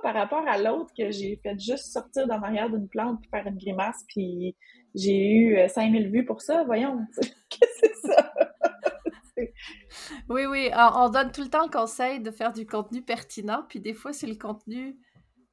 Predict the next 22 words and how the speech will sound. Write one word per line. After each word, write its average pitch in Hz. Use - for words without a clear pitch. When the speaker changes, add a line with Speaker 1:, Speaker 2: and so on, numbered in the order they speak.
Speaker 2:
beaucoup 233
plus 294
funky 226
qui, 208
qui 220
fonctionne 214
vraiment. 214
Te-, 208
Speaker 1:
Ben, 214
c'est 233
Speaker 2:
si 226
Speaker 1:
ça. 247
Speaker 2:
jamais 233
vous 285
connaissez 220
Speaker 1:
Ça 294
Speaker 2:
pas 294
Speaker 1:
arrive. 294
Speaker 2:
encore 285
le, 233
<laughs> 247
le 381